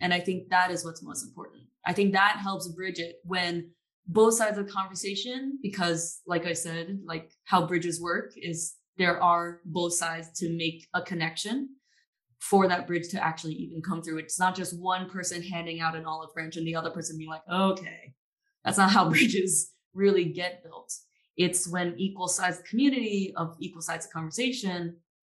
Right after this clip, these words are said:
have this unspoken agreement, be like, "Okay, I'm trying to look at you from a charitable lens." And I think that bridge building is most important. And I've also,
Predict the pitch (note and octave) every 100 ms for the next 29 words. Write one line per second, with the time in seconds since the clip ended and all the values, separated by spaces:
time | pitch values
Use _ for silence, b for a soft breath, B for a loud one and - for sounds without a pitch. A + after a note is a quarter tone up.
0 | _ - G3 F#3+ F3+ F3+ - G3 G3 F#3
1 | F3+ E3+ G3+ G#3 F3 E3 E3+ G3+ F#3+ -
2 | A#3 A3+ C#4+ C#4+ B3+ A3+ A3+ G#3+ F#3 E3+
3 | E3 E3 _ _ _ _ - F#3 E3+ E3+
4 | E3+ E3 - E3 E3 D#3 - - - -
5 | - - _ _ _ _ - F#3+ G3 G3
6 | G3 G3 F#3 F3+ E3 E3+ E3 E3 E3 E3
7 | F#3 G3 G3 - - - _ b b b
8 | A3 A3 G#3+ A#3+ C4+